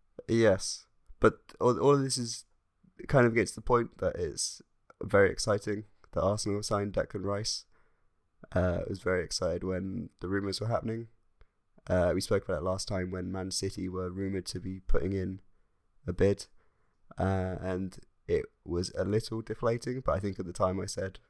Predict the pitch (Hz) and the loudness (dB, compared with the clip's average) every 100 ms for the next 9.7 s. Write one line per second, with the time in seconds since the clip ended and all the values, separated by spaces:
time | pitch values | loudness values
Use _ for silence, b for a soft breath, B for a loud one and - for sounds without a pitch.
0 | - - 95 95 110 95 98 98 80 120 | -10 -2 -2 2 0 0 -2 -2 -4 -4
1 | 101 - 95 - _ _ _ _ _ - | -6 -6 -14 -16 _ _ _ _ _ -4
2 | 85 92 98 90 - - _ _ _ - | 0 2 2 0 -4 -12 _ _ _ -20
3 | - - _ _ - - - 120 117 113 | -20 -20 _ _ -20 0 6 8 6 2
4 | - - - _ _ _ _ - 120 120 | -4 -10 -16 _ _ _ _ 4 6 6
5 | 113 104 98 - 101 101 95 104 101 87 | 4 2 0 -2 -4 -4 -4 0 0 0
6 | 104 95 92 92 90 85 - - 101 - | -2 -2 -2 -6 -6 -6 -10 -6 -4 -2
7 | 98 90 - 92 92 78 95 92 92 90 | -4 -4 -6 -4 -2 -4 -4 -4 -2 -2
8 | 90 - 92 95 92 - - _ _ _ | -2 -4 -6 -6 -4 -6 -8 _ _ _
9 | _ _ _ - - 95 | _ _ _ 2 6 8